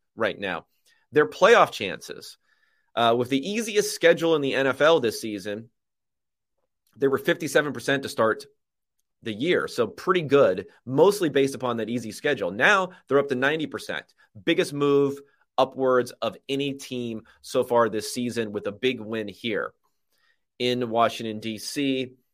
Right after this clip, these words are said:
Actually, I guess they're not playing in Washington, D C, but you know what I mean. Playing right outside the D C area.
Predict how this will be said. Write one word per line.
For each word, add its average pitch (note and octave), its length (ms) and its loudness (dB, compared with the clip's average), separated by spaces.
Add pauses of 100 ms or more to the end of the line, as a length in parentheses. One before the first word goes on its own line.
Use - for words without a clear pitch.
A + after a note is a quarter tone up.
(200)
Actually, G#2+ 240 -4
I A#2+ 40 -6
guess A#2 180 -2
they're G2 100 -8
not F2+ 160 -8
playing D#2 220 -10
in D#2 80 -16
Washington, D#2+ 380 -12
D - 20 -14
C, E2+ 180 -10
but G#2+ 140 -4
you C#3 100 -4
know D#2 120 -4
what C2+ 120 -10
I - 40 -14
mean. - 140 -20 (440)
Playing B2 220 2
right A2+ 140 6
outside F#2+ 420 2
the F#2 80 -10
D G2 100 -10
C G#2+ 240 -8
area. A2+ 400 2